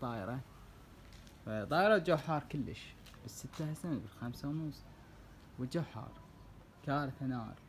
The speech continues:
فتعبانات هسه على حال طايرة، طببهن وطيرتهم ذني. صغار، صغار هم من قبلهم طيرهن.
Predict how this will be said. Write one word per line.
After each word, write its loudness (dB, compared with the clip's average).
فتعبانات 4
هسه -2
على 0
حال -4
طايرة، 2
طببهن 0
وطيرتهم 2
ذني. 0
صغار، 0
صغار 6
هم 4
من 2
قبلهم 4
طيرهن. 0